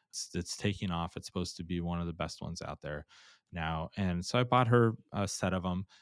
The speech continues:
And I, at checkout, it said, "Hey, did you also wanna get these other items and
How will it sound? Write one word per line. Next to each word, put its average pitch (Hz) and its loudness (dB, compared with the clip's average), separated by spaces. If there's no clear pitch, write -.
And 110 6
I, 98 2
at 110 0
checkout, 101 2
it 110 -2
said, 117 2
"Hey, 156 4
did 101 -4
you 104 2
also 127 6
wanna 90 2
get 92 -2
these 131 0
other 101 4
items 85 -2
and 92 2